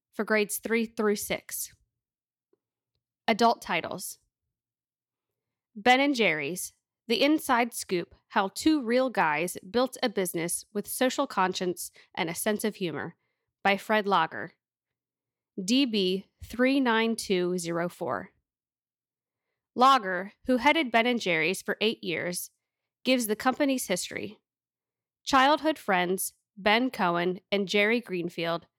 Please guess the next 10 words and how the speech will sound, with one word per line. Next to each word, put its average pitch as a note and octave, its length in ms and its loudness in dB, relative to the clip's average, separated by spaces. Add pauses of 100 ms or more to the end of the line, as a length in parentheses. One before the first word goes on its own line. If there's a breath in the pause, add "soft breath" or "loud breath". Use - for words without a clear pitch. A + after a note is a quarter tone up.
(300)
led G#3+ 240 2
relatively C4+ 680 0
unsuccessful A3+ 680 -2
lives F3 520 0 (320 soft breath)
until G#3+ 260 0
nineteen A3 500 0
seventy-eight, G#3 720 -2 (480)
when A#3 160 0
they A#3+ 80 4
collaborated B3 720 2